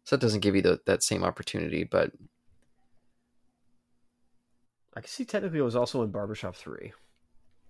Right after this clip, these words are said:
Speaker 1: Uh,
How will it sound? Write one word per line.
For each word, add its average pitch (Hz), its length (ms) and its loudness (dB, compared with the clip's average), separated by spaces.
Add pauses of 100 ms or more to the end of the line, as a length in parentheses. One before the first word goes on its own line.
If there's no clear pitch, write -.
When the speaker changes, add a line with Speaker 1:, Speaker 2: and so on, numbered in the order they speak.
(2000)
Speaker 1:
Uh, 50 300 -12